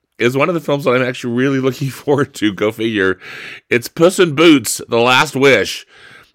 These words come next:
This is an animated family, uh, comedy adventure from DreamWorks Animation. It's directed by Joel Crawford. Uh, you know, the direct-, uh, excuse me, the <laughs> character of Puss in Boots,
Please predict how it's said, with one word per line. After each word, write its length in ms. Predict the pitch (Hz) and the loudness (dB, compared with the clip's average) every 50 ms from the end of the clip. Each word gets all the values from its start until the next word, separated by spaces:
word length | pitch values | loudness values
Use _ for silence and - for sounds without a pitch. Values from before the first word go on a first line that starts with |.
| _ _ _ - | _ _ _ -6
This 240 | 98 110 135 135 | -4 -4 -2 0
is 240 | 135 127 117 113 110 | 0 0 0 0 -2
an 160 | - - 107 | -2 -2 0
animated 640 | 104 104 107 113 120 120 117 113 113 113 110 110 110 | 2 2 2 4 2 2 2 2 2 0 0 -2 -2
family, 600 | - 113 104 104 107 107 110 110 110 104 - _ _ _ - - | -2 0 0 0 0 -2 0 -2 -2 -2 -6 _ _ _ -6 -4
uh, 420 | 92 85 80 80 78 78 82 78 - - _ - 113 | -4 -2 -2 -4 -4 -4 -6 -6 -8 -12 _ -14 -8
comedy 420 | - 123 113 113 123 123 117 117 | -2 -2 0 0 0 0 0 0
adventure 380 | 107 104 104 104 101 113 113 110 | 2 2 0 -2 -2 -4 -6 -4
from 180 | 113 95 85 | -4 -6 -6
DreamWorks 480 | 73 90 127 139 135 143 131 120 131 120 | -4 -4 -4 -2 -4 -6 -6 -2 -2 0
Animation. 640 | 113 113 104 104 98 104 - - 120 135 156 156 _ _ - | 0 0 -2 -4 -4 -6 -6 -8 -8 -10 -12 -16 _ _ -12
It's 200 | - 95 92 - | -12 -12 -10 -6
directed 340 | - 90 90 87 123 104 | -4 -4 -4 -2 -4 -8
by 160 | 82 78 76 78 | -6 -6 -6 -6
Joel 540 | 69 - 76 73 73 78 80 78 60 - - | -6 -6 -4 -4 -2 -2 -4 -4 -6 -12 -16
Crawford. 600 | - - 87 69 69 69 - 76 69 80 113 131 _ _ _ _ _ _ _ - _ _ _ _ _ - - - - _ - | -8 -6 -6 -6 -6 -8 -8 -10 -10 -10 -10 -12 _ _ _ _ _ _ _ -20 _ _ _ _ _ -20 -20 -20 -20 _ -6
Uh, 240 | 90 92 92 98 90 | -2 -2 0 0 -2
you 120 | 104 123 | 0 0
know, 80 | 120 120 | 2 2
the 60 | 120 | 2
direct-, 380 | 110 120 127 135 156 - _ - | 2 2 2 2 2 0 _ -8
uh, 160 | 95 110 107 | -6 -4 -2
excuse 220 | 101 107 107 117 113 | -2 -4 -4 -4 -4
me, 80 | 120 | -4
the 60 | 101 90 | -4 -4
<laughs> 180 | - - 120 | -2 0 2
character 340 | 113 135 117 - - 110 135 | 2 2 0 0 -2 -2 -2
of 160 | 117 104 - | -2 -2 -4
Puss 260 | - - - 117 113 - | -6 -4 -4 -2 -2 -2
in 140 | 110 95 | -6 -4
Boots, 440 | 78 82 82 92 98 87 - - - | -2 0 0 0 0 -2 -6 -12 -14